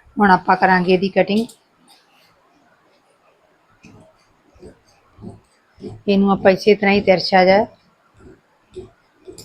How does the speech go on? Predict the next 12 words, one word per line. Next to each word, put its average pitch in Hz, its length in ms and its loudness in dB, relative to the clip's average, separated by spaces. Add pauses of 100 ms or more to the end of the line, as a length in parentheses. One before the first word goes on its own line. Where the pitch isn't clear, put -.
ਇਹ 202 140 0
ਚੀਜ਼ 202 240 -2
ਆਪਣੀ 190 280 0
ਤਿਰਛੀ 202 380 -2
ਹੋ 190 60 0
ਗਈ, 202 80 -4
ਤੇ 226 200 -6
ਆਹ 185 180 2
ਜਿਹੜੀ 214 200 0
ਕਾਟ 180 360 2
ਆਪਾਂ 208 300 -2 (2000)
ਸਿਰਫ 202 380 0